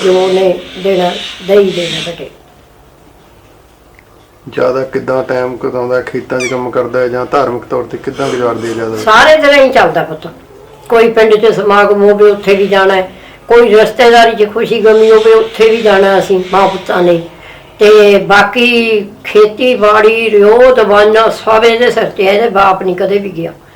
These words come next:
Speaker 1: ਸਭ ਇਹਦੇ ਸਿਰ 'ਤੇ ਆ ਕਾਰੋਬਾਰ ਸਾਡਾ ਘਰ ਦਾ।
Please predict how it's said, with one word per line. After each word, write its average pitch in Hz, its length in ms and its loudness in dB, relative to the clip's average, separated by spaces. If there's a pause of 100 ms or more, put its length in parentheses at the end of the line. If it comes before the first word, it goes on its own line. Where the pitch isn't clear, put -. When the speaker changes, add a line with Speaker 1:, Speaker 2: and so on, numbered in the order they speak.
(360)
Speaker 1:
ਸਭ 262 320 2
ਇਹਦੇ 247 240 4
ਸਿਰ 226 140 -4
'ਤੇ 185 220 -4
ਆ 147 60 -4
ਕਾਰੋਬਾਰ 160 500 -10
ਸਾਡਾ - 320 -16
ਘਰ - 360 -6
ਦਾ। - 180 -10